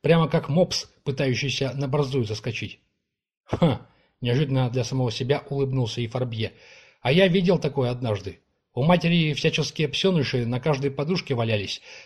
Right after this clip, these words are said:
Так один как-то раз за медвежьей гончей припустился. Вот смеху-то было.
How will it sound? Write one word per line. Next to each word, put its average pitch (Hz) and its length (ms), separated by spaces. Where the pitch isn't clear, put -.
Так 131 180
один 165 300
как-то 135 280
раз 123 280
за 135 160
медвежьей 151 480
гончей 147 400
припустился. 127 680
Вот 180 260
смеху-то 135 520
было. 110 360